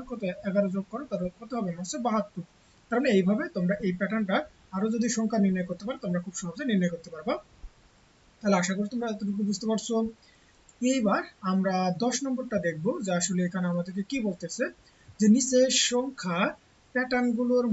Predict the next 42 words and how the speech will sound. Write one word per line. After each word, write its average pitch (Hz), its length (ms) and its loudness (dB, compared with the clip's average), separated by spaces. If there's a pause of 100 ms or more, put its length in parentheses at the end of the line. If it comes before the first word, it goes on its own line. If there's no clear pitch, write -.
(100)
মধ্যে 196 420 -2 (400)
কোনো 226 180 2 (140)
মিল 214 200 4 (140)
রয়েছে 170 340 0 (100)
কি? 339 100 -2 (500)
তাহলে 196 260 2
প্রতিটি 254 360 -2 (120)
তালিকার 180 360 0 (120)
পরবর্তী 214 400 0 (100)
সংখ্যা 196 300 -2
নির্ণয় 233 280 0
করতে 180 240 -6
বলতেছে। 170 300 -10 (160)
তার 196 140 -2
মানে 226 160 0
কি, - 120 -4
এই 185 120 0
প্যাটার্নটার 190 480 0 (280)
সংখ্যাগুলোর 208 460 2
মধ্যে 208 220 2
যদি 208 200 0
কোনো 214 100 2 (100)
মিল 196 220 4
থাকে, 208 220 0
সেটা 196 180 0 (760)
বের 208 180 6
করতে 233 240 0
হবে 247 140 2 (600)
এবং 240 160 8 (380)
পরবর্তী 240 560 4 (120)
যে 226 60 2 (100)
একটা 190 240 -2
সংখ্যা, 220 280 0
সেটাও 202 280 2
আমাকে 180 280 -2
নির্ণয় 170 300 0
করতে 175 240 -10
বলতেছে। 170 320 -8 (260)
চলো 247 240 -2
আমরা 202 140 2
হচ্ছে 202 240 -4
ক - 20 -10